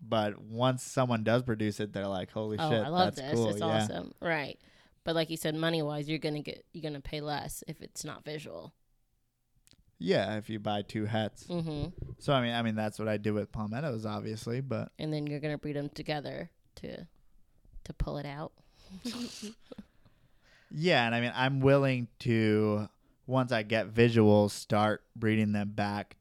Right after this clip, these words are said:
Speaker 1: to hets,
Speaker 2: Okay.
Speaker 1: you know, to make hets. So I'm gonna make, you know, probably het stripe, het snow, het palmetto. So it's just gonna be a normal corn snake,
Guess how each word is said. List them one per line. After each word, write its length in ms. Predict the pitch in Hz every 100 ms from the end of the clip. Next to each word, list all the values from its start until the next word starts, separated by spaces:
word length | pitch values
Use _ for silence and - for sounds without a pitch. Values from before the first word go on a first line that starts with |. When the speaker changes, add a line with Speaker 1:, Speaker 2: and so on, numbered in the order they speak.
| -
Speaker 1:
to 480 | 107 101 101 101 - _ _
hets, 520 | - 107 98 - - _ _ -
Speaker 2:
Okay. 120 | 139
Speaker 1:
you 60 |
know, 200 | 120 113
to 180 | 104 123
make 280 | 110 110 107
hets. 300 | 113 104 101
So 380 | - 110 104 101 - _ _ _ _ _ -
I'm 220 | 113 110
gonna 220 | 110 107
make, 540 | 104 104 104 104 - - _ _ -
you 260 | 117 117
know, 200 | 110 104
probably 1080 | 98 110 110 110 104 110 113 110 110 113 113 _ _ _ _ _ _ _ _ _ _ _ _ _ -
het 240 | - 117
stripe, 720 | - - 123 113 101 92 - - _
het 260 | 107 113 -
snow, 800 | - 117 113 107 104 98 95 71
het 320 | - - 113 -
palmetto. 720 | 107 107 107 104 101 98 101
So 160 | -
it's 120 | 107 113
just 100 | 127
gonna 120 | 113
be 100 | 107
a 20 |
normal 400 | 104 123 143 131
corn 300 | 123 143 135
snake, 320 | 123 117 107